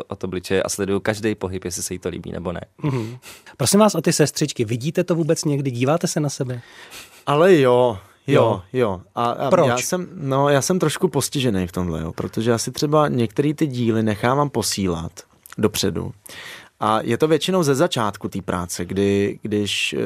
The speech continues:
Speaker 3: eh, teprve začnu točit ten seriál, tak si nechám to poslat, abych věděl,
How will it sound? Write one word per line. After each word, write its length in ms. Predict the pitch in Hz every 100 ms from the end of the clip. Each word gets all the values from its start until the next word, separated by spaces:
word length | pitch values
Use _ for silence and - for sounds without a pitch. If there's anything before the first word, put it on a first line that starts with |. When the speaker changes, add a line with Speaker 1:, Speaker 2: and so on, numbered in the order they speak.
| 107
Speaker 3:
eh, 40 |
teprve 320 | - 107 120
začnu 380 | 131 113 - 151
točit 280 | 143 - 143
ten 180 | 151 120
seriál, 560 | - 90 92 92 101
tak 180 | 139 135
si 120 | -
nechám 360 | 120 117 147 147
to 140 | -
poslat, 520 | 147 98 - 98 98 -
abych 260 | 107 123
věděl, 560 | 120 113 131 127 127